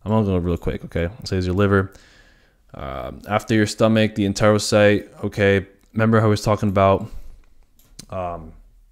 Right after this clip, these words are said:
the pathway of blood, yada, yada. All right, basically,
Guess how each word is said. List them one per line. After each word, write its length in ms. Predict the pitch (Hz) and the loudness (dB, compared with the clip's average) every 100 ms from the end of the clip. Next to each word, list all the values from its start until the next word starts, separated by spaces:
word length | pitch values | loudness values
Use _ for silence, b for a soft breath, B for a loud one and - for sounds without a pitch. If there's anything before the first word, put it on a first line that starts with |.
| _ _ _ _ _ _ - - - - | _ _ _ _ _ _ -20 -20 -20 -20
the 240 | - 95 - | -18 -18 -8
pathway 380 | 104 95 101 | -6 -4 -6
of 100 | 95 | -8
blood, 420 | 110 117 120 120 110 | -6 -2 0 0 -2
yada, 200 | 98 95 | -4 -4
yada. 460 | 107 110 107 104 b b b b b - | -2 0 -2 -6 b b b b b -10
All 80 | 104 | -4
right, 120 | 104 | 0
basically, 640 | 131 - 123 123 117 117 | 2 2 0 4 6 4